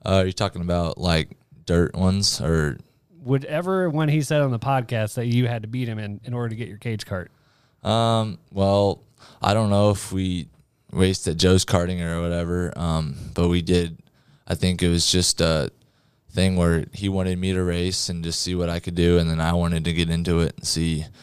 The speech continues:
Speaker 1: instead of just sitting in the stands every week. Um, just got into it and then, uh, fell in love, I guess.
Speaker 2: Well, I think even Ryan Timms, he took a year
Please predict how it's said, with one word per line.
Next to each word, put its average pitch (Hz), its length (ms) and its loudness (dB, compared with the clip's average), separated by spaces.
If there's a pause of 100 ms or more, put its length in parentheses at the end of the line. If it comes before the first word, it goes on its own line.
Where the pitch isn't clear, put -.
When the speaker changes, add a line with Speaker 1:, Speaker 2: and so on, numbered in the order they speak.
(160)
Speaker 1:
instead 85 280 0
of 82 60 0
just 80 260 0
sitting 80 200 0
in 82 100 -2
the 82 80 -4
stands 82 400 -2
every 80 200 -2
week. 82 340 -4 (120)
Um, 76 400 -12 (480)
just 87 200 -2
got 87 180 0
into 90 300 -4
it 87 100 -2
and 82 100 -6
then, 82 300 -6
uh, 78 320 -6 (880)
fell 87 220 0
in 82 100 -2
love, 80 220 0
I 82 60 0
guess. 82 480 -2 (880)
Speaker 2:
Well, 110 120 -6
I - 20 -4
think 165 200 -2
even 120 200 -2
Ryan 127 300 -2
Timms, 147 340 -4
he 160 140 -2
took 131 220 -2
a 117 60 0
year 117 380 -6